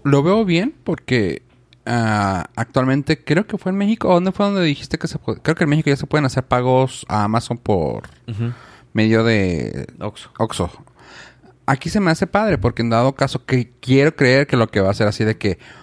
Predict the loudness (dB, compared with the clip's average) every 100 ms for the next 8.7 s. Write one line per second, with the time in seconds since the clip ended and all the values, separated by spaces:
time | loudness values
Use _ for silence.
0 | -14 -4 0 2 0 -2 -4 -2 -4 -2
1 | -4 -2 0 0 0 0 0 0 -2 -2
2 | 0 0 0 0 0 -2 -2 -6 -8 _
3 | _ _ _ 0 2 2 2 2 2 2
4 | 2 0 0 -2 -2 -4 -4 -4 -6 -4
5 | -2 -2 0 0 -2 -8 _ -20 -20 -20
6 | -12 0 2 4 2 0 0 0 0 -2
7 | -2 0 0 2 2 2 0 0 2 2
8 | 2 0 0 -4 -6 -16